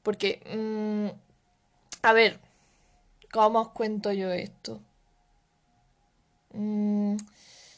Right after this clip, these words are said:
a mí me repitieron muchas veces dos cosas.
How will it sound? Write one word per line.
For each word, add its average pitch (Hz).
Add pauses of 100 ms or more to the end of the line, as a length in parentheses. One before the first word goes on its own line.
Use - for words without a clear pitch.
(200)
a 254
mí 330
me 403
repitieron 294
muchas 262
veces 262
dos 240
cosas. -